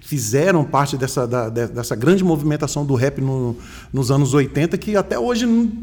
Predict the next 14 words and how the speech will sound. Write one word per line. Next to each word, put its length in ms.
n-, 320
não 180
se 160
fala 320
neles, 260
e 80
tem 160
vários 300
nomes. 340
Mas 120
o 20
que 120
que 80
acontece? 600